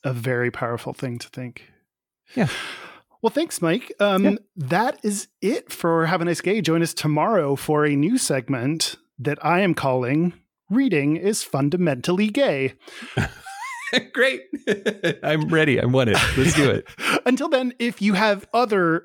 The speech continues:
Speaker 1: quotes that we should get the best of, <laughs> um, we, I just realized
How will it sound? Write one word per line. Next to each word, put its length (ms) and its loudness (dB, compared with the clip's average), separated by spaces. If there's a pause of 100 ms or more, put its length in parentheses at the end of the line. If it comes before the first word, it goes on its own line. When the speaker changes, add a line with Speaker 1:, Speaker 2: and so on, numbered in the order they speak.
Speaker 1:
quotes 380 -2
that 180 -6
we 300 0
should 520 0 (180)
get 200 0 (100)
the 140 -2
best 340 0
of, 480 0 (240)
<laughs> 60 0
um, 340 2
we, 180 0 (360)
I 100 4
just 300 -2
realized 420 2